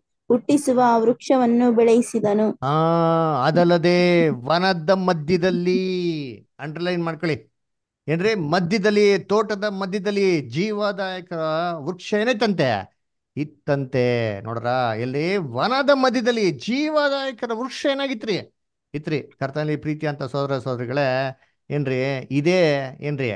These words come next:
Speaker 2: ಜೀವದಾಯಕ ವೃಕ್ಷ. ಎಲ್ಲಪ್ಪ ಇತ್ತು ಅಂತಂದ್ರೆ ಈಡೇನ್ ತೋಟದಲ್ಲಿ ಇತ್ತು. ಹಂಗಾರೆ ಈಡೇನ್ ತೋಟ ಅಂದ್ರೆ ಪರಲೋಕನ?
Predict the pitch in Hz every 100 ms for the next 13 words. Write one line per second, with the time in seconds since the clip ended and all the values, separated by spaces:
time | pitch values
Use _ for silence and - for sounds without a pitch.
0 | 92 110 127 143 139 123 120 120 113 120
1 | - 120 - - 147 285 320 320 294 220
2 | 302 269 214 226 320 247 320 339 294 302
3 | 285 247 214 170 147 156 160 240 269 269
4 | 233 214 185 160 139 120 131 175 131